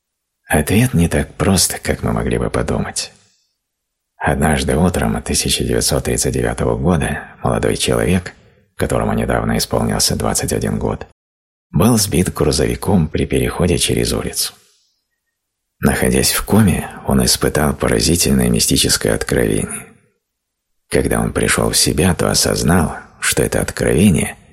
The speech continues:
несмотря на то, что оно пришло самым неожиданным образом, было результатом выполнения методики, преподанной его наставником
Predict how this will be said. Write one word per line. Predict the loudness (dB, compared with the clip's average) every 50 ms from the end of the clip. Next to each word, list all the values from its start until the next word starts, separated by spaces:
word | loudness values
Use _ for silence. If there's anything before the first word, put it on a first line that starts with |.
| _ _ _ _ _ _ _ _ _
несмотря | -2 0 0 2 0 0 0 0 0
на | 0 0
то, | 0 0 0 0
что | 0 -2 -2
оно | -2 0 -2 -2 -4 -4 -4 -4
пришло | -2 -2 0 0 0 0 0 0
самым | 2 0 0 0 0 0 2
неожиданным | 2 2 2 0 0 0 0 0 2 0
образом, | 0 0 -2 -2 -2 -2 -2 -4 -4 -6 -10 -20 _ _ _ _ _ _ _ _ _ _ _ _ _ _ _ _ _ -2
было | 0 2 4 6 6 6
результатом | 6 4 4 2 2 0 0 0 0 0 0 0 0 0 0
выполнения | 0 0 0 0 0 0 2 2 2 2 2 2
методики, | 0 0 0 0 2 2 2 2 0 -2 -2 -2 -2 -2 -4 -6 -4
преподанной | -4 -4 -2 0 -2 0 0 2 2 2 0 0
его | 0 0 0
наставником | 0 0 0 0 0 0 2 2 2 0 0 -2 -2 -2 -4